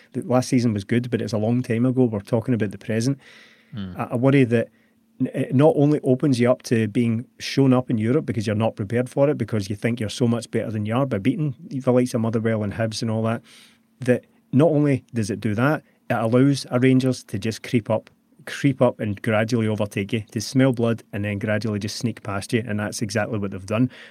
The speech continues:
Speaker 1: I'm not for a minute conceding the league here because that would be absurd of me, but right here and now, in November twenty twenty, Rangers are the better team. Winning the ten has gone from being an inevitable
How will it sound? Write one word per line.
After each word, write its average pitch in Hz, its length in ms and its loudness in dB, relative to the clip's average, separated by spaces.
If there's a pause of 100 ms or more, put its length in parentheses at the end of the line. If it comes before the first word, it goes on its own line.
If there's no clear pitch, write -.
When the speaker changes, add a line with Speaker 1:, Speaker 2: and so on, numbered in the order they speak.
Speaker 1:
I'm 123 160 4
not 127 240 4 (440)
for - 200 -2
a 110 60 0
minute 120 400 -2
conceding 123 560 0
the 107 60 -2
league 113 180 -4
here 143 180 0
because 110 260 -4
that 104 120 0
would 101 140 -6
be 98 200 -2 (200)
absurd 135 400 0
of 147 160 0
me, 160 160 -2 (340)
but - 220 0 (320)
right 131 320 0
here 139 200 2
and 117 140 2
now, 151 200 2 (420)
in 110 320 -2
November 123 400 4
twenty 117 420 0
twenty, 127 400 0 (460)
Rangers 135 320 4
are 135 80 4
the 120 100 0
better 123 220 0
team. 131 320 0 (220)
Winning 151 260 2
the 135 80 0
ten 123 260 2
has 123 180 -2
gone 117 260 0
from 110 200 -2
being 110 300 0 (260)
an 113 140 0
inevitable 131 640 2